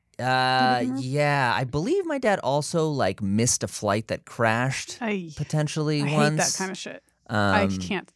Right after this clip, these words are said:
Speaker 2: If that ever, I, I hate that stuff.
Speaker 1: I know. <laughs> I, yeah. Um, but he's very much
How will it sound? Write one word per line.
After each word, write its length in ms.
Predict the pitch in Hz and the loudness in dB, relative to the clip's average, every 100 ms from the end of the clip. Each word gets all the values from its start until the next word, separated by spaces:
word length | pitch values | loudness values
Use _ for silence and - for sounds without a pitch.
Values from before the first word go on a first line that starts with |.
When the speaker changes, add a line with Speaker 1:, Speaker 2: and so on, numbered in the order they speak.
| - | -12
Speaker 2:
If 140 | 214 | -6
that 140 | 240 226 | -2 0
ever, 160 | 202 - | -2 -2
I, 160 | 214 202 | -2 -2
I 20 | - | -8
hate 320 | - 185 - | -6 -6 -4
that 180 | - - | -8 -8
stuff. 220 | - - | -8 -4
Speaker 1:
I 120 | 131 131 | -2 0
know. 280 | 123 110 | 2 2
<laughs> 40 | 101 | 2
I, 420 | 113 - - 120 - 107 | 0 0 -2 -2 -2 -4
yeah. 140 | - - - - 381 - - - - - - 120 | -6 -8 -10 -2 -2 -2 -12 -12 -16 -20 -14 -2
Um, 640 | 117 110 104 98 98 90 _ _ _ | 0 2 0 -2 -6 -8 _ _ _
but 340 | 127 123 113 | -4 -2 0
he's 240 | - 208 185 | 0 -2 0
very 340 | 202 202 185 | 2 2 2
much 380 | 156 139 - | 0 -2 -2